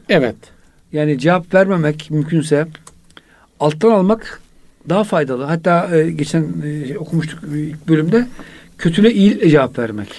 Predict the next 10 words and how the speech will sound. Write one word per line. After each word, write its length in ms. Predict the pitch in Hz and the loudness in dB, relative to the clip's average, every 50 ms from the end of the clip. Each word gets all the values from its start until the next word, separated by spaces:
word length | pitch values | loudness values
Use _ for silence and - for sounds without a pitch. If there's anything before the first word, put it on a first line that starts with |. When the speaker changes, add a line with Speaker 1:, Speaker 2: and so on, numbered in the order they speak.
| - - - | -20 -20 -14
Speaker 1:
Şimdi 400 | - - 226 220 220 226 220 - | -2 2 4 6 6 4 2 2
tam 240 | - 233 233 247 226 | 2 2 4 4 4
bu 100 | 214 180 | 4 4
dediğiniz 380 | 185 185 165 170 175 175 160 160 | 4 4 6 6 6 6 6 6
hocam 240 | 165 165 208 233 | 6 4 4 2
trafikte 480 | 214 - - 190 170 - 196 165 - - | 2 2 2 0 0 0 -6 -6 -2 0
uygulayalım. 640 | 165 143 135 113 123 120 123 120 110 107 104 104 90 - _ _ _ _ _ _ _ _ _ _ _ _ _ _ _ _ _ _ | 0 2 0 0 -2 0 2 2 0 0 -2 -6 -10 -12 _ _ _ _ _ _ _ _ _ _ _ _ _ _ _ _ _ _
Şimdi 500 | - - 214 190 185 180 196 202 214 - _ | -6 -2 0 2 2 2 2 0 0 -2 _
adam 260 | - 190 175 202 196 190 | 0 2 2 2 2 2
öfkelendi 800 | 190 185 180 - - 185 165 170 156 147 143 135 151 180 196 | 0 0 0 0 0 2 4 4 2 2 2 2 2 2 2